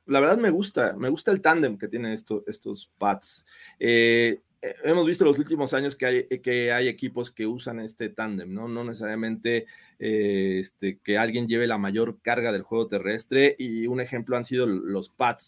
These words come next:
de, de LaFleur, ¿no? Eh, incluso vemos una ofensiva, un running back, otra ofensiva, eh, el otro,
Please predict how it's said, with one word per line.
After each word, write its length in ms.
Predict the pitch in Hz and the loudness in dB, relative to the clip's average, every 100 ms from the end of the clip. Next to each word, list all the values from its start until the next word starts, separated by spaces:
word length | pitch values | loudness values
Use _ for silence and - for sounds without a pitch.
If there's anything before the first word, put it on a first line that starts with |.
| 80 | -6
de, 240 | 95 85 | -4 -4
de 180 | 95 92 | -6 -8
LaFleur, 440 | 92 - 117 98 | -8 -2 0 0
¿no? 320 | 90 104 123 95 | -2 -6 -4 -4
Eh, 320 | 92 90 78 - | -6 -8 -12 -12
incluso 400 | 107 101 110 107 | -10 -8 -6 -2
vemos 320 | 107 107 - | 0 -2 -2
una 120 | 107 | -4
ofensiva, 440 | 98 95 101 104 98 | -4 -6 -2 2 2
un 220 | 107 101 | 2 0
running 280 | 104 95 92 | 0 -2 -4
back, 240 | - - | -6 -6
otra 240 | - 107 95 | -8 -6 -8
ofensiva, 600 | 95 90 104 101 98 - | -10 -8 -2 0 0 -2
eh, 240 | 90 90 95 | -6 -4 0
el 100 | 113 | 0
otro, 440 | 120 127 131 | 0 2 2